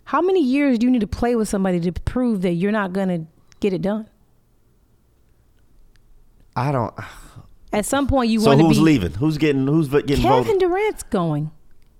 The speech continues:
Speaker 2: And where's he going?
Speaker 1: Probably to the Wizard, if I were guessing.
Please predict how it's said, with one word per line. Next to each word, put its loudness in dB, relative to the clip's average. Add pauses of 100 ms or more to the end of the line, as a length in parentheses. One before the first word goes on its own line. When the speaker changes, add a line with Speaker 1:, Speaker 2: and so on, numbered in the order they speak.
(440)
Speaker 2:
And -6
where's -2
he -4
going? -4
Speaker 1:
Probably 0
to -4
the -2
Wizard, -2 (720)
if -8
I 0
were -2
guessing. -6